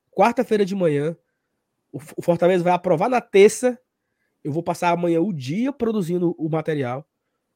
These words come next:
Quarta-feira de manhã já tem um vídeo aqui pra você entender tudo sobre as finanças do Fortaleza. Outro spoiler, tá?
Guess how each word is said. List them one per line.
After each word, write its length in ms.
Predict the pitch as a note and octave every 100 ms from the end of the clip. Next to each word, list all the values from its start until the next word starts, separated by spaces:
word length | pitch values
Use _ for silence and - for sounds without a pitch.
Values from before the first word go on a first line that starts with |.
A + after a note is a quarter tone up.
| _ _
Quarta-feira 500 | F#3+ B3+ B3+ - G#3+
de 100 | F#3
manhã 180 | F#3 F#3
já 40 | F3+
tem 120 | A3
um 80 | F#3+
vídeo 320 | C#3 F3 F3
aqui 200 | - D3+
pra 140 | F3+
você 220 | F3+ E3+ F#3
entender 520 | F#3+ G#3+ G#3+ G3 - _
tudo 360 | - A3+ B3 B3
sobre 240 | A#3+ G#3
as 120 | G#3 -
finanças 360 | F3+ F3 E3+
do 40 | E3
Fortaleza. 640 | E3 D#3 C3+ C3 D3+ D#3+
Outro 200 | G3+ A#3+ A3+
spoiler, 440 | - F3+ D3+ C3+
tá? 220 | D3 F3+